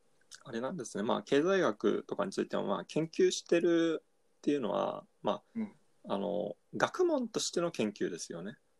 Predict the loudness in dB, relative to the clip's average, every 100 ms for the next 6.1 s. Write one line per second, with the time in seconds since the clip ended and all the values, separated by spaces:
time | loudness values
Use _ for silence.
0 | _ -2 0 0 -2 -6 -2 2 2 2
1 | -4 _ _ _ _ -18 -16 -8 -6 -4
2 | -4 -6 -2 0 0 -2 2 6 6 4
3 | 6 8 8 8 4 4 2 4 2 4
4 | 0 0 -2 -2 -2 2 8 10 10 6
5 | 2 0 -2 -8 -12 -14 -16 -6 -4 -4